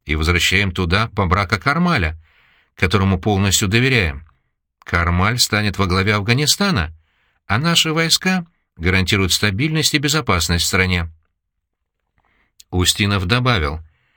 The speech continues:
"Генеральный штаб уже разработал план ввода войск". Андропов поморщился. "Твой Агарков Наполеончик". Устинов его успокоил. "Афганскими делами займется другой мой заместитель,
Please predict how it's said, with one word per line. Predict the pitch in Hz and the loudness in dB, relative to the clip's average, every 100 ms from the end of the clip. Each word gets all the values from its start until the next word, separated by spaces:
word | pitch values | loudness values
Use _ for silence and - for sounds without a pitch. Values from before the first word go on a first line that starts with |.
| _ _ _ | _ _ _
"Генеральный | 90 85 92 98 95 98 101 | 0 2 4 2 2 2 0
штаб | - 143 135 82 - _ _ | 0 -2 -2 -6 -16 _ _
уже | - 82 95 | -2 0 2
разработал | 92 95 117 110 120 107 85 | 2 2 0 0 -2 0 -2
план | 92 98 90 | 0 0 2
ввода | 82 90 90 | 0 2 2
войск". | 95 85 - - _ _ _ _ _ _ _ _ _ _ | 2 0 -2 -10 _ _ _ _ _ _ _ _ _ _
Андропов | 85 85 95 98 104 - | 0 2 2 0 -2 -2
поморщился. | 135 110 82 87 80 82 82 - _ _ _ _ _ | 0 2 2 0 0 -2 -6 -12 _ _ _ _ _
"Твой | 113 110 127 | -2 0 0
Агарков | 143 127 123 - 131 - - | 0 0 0 -2 -4 -6 -8
Наполеончик". | 113 147 131 156 160 123 98 - 117 - _ _ _ _ _ - | -4 -2 0 -2 0 0 2 0 -2 -10 _ _ _ _ _ -2
Устинов | 87 - 104 98 82 | 0 2 0 0 0
его | 98 98 | 0 2
успокоил. | 95 - 123 - 95 73 - _ _ _ _ _ _ _ | 0 0 -2 2 0 0 -6 _ _ _ _ _ _ _
"Афганскими | 95 98 113 117 - 113 107 | -2 0 0 0 0 0 2
делами | 107 147 165 92 78 - _ _ | 2 0 0 -2 -4 -8 _ _
займется | 80 90 113 117 101 110 | -2 0 2 2 0 0
другой | 110 139 101 82 | 0 0 2 2
мой | 85 | 2
заместитель, | 82 85 85 - 82 85 82 | 2 2 2 0 0 -2 -4